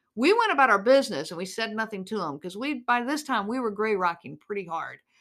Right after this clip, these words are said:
We had seen this <laughs> m-, method of communication so many times. Well, after standing there for a few minutes,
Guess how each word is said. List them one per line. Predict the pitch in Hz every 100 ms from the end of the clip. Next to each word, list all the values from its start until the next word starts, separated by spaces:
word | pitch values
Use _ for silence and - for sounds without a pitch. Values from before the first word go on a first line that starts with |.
| _ _ _
We | 277
had | 285
seen | - 311
this | 294 269
<laughs> |
m-, | 277 247 254
method | 247 269 202
of |
communication | 190 190 185 185 220 220 170
so | - - 180 208
many | 175 175
times. | 170 202 190 139 - - _ _ _ _ _ _ _ _
Well, | 262
after | 302 339 339
standing | 320 - 320 349
there | 320 269
for | 269 240
a |
few | 240 277 277
minutes, | 254 233 190 - -